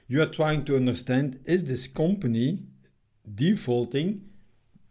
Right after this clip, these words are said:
in the next year, for example? If you buy bonds of a company, well, that's a relevant question.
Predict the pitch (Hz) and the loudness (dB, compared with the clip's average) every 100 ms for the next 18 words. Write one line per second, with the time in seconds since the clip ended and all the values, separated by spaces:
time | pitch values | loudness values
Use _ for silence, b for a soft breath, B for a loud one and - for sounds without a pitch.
0 | - 135 120 117 113 - 143 156 - - | -4 -2 0 -2 -6 -6 0 2 0 -6
1 | 107 95 107 101 - 107 - 143 127 151 | -12 -10 -12 -12 -14 -16 -6 -6 0 4
2 | 160 113 127 120 113 104 127 143 196 - | 4 4 0 0 -4 -4 0 2 2 -2
3 | - - _ _ 120 117 120 120 113 135 | -10 -20 _ _ -6 -6 -2 -2 -2 -2
4 | 165 131 113 107 151 107 113 110 107 107 | -2 -2 -2 0 0 0 -8 -8 -10 -10
5 | 104 113 - 143 131 - 101 | -10 -10 -4 -4 -4 -8 -12